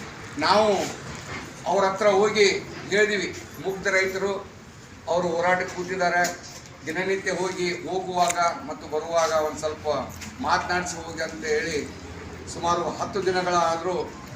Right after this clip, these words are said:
ಅವ್ರಿಗೆ ಮರ್ಯಾದೆ ಇಲ್ಲದಂಥ ಒಬ್ಬ ತಾಲೂಕಾ ದಂಡಾಧಿಕಾರಿ. ಯಾಕಂದರೆ ನಾವು ಸುಮಾರು ಹೋರಾಟಗಳು ಮಾಡಿದ್ದೀವಿ ರಾಜ್ಯದಲ್ಲಿ.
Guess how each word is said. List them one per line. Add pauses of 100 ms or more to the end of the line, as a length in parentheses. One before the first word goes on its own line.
(120)
ಅವ್ರಿಗೆ (220)
ಮರ್ಯಾದೆ
ಇಲ್ಲದಂಥ
ಒಬ್ಬ
ತಾಲೂಕಾ
ದಂಡಾಧಿಕಾರಿ. (640)
ಯಾಕಂದರೆ
ನಾವು
ಸುಮಾರು
ಹೋರಾಟಗಳು
ಮಾಡಿದ್ದೀವಿ
ರಾಜ್ಯದಲ್ಲಿ.